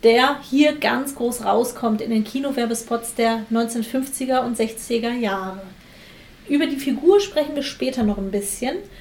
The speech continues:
Vor allem aber geht es um das Medium, das ihr zu Ruhm verhalf,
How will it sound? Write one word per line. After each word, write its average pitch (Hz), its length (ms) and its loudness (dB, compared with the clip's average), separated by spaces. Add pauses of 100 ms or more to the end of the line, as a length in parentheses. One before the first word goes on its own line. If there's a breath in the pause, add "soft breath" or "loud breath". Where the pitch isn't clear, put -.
(160 loud breath)
Vor - 360 -4
allem 302 320 2
aber 226 340 -2
geht 254 220 -4
es 247 120 -4
um 233 140 -2
das 240 240 -2
Medium, 220 720 2
das 214 220 -4
ihr 262 160 -2
zu 233 160 -4
Ruhm 220 200 2
verhalf, 214 600 -6